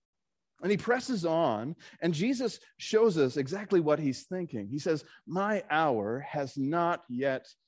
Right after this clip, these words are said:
come." What's Jesus saying here? See, throughout the book of John,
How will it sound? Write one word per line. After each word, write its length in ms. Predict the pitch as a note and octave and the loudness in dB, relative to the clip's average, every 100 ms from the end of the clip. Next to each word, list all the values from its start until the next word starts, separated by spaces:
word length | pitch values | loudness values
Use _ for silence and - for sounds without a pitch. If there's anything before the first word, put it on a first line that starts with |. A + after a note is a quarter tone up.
| _ _ _ - | _ _ _ -18
come." 560 | - C#3+ G2 F#2 - - _ _ _ _ _ _ _ _ _ _ _ _ | -10 -8 -8 -12 -16 -20 _ _ _ _ _ _ _ _ _ _ _ _
What's 160 | - | -20
Jesus 340 | - E3+ C#3 A#2+ | -14 -10 -8 -10
saying 440 | - D3 C3 G#2+ F#2 | -8 -8 -8 -10 -12
here? 280 | G2+ - _ _ _ _ _ _ _ _ _ _ | -16 -18 _ _ _ _ _ _ _ _ _ _
See, 60 | C#3+ | -8
throughout 300 | D3+ D#3 D#3 | 0 0 0
the 60 | |
book 180 | C3+ C3 | 0 -2
of 80 | A#2 | -2
John, 480 | A2 B2+ A#2+ A2 | -4 -2 -2 -4